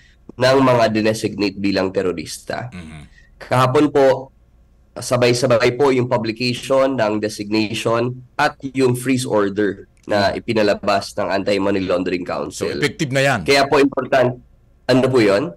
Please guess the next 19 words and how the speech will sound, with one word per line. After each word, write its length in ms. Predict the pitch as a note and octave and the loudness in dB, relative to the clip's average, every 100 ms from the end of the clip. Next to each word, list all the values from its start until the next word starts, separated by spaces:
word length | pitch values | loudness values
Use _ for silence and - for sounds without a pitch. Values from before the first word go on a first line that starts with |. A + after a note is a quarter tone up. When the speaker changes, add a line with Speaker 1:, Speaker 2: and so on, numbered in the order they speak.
| _ - | _ -14
Speaker 2:
Eh, 160 | B2+ C#3 | -12 -8
ibig 80 | C#3+ | -6
sabihin 300 | D#3 D3 D#3 | -4 -4 -2
yan, 160 | D3+ | -2
eh, 240 | C#3 C3 B2+ | -2 -2 -4
effective 400 | C#3+ E3 - D#3 | -4 -4 -2 -2
na 160 | D3+ | 0
yan 320 | D3+ C3 F#2 - | 0 0 -4 -12
simula 320 | G2+ D3 C#3 | -8 -2 0
kahapon? 480 | A#2+ A2+ A#2 B2 E2 _ _ _ _ _ _ _ _ _ _ _ _ _ - | 0 0 -2 -6 -8 _ _ _ _ _ _ _ _ _ _ _ _ _ -4
Speaker 1:
Opo, 240 | C3+ D3+ | 0 0
Sir 160 | B2+ C#3 | 2 2
Mike, 240 | C3+ C3 | 4 2
Speaker 2:
Oh, 60 | - | -2
yun. 60 | A#2+ | -6
Speaker 1:
effective 320 | A#2+ A#2+ C3+ | -4 -4 -2
na 80 | B2 | -2
po 160 | B2 C#3 | -2 -4
siya 480 | A#2+ B2+ G#2+ A2+ | 0 0 0 -2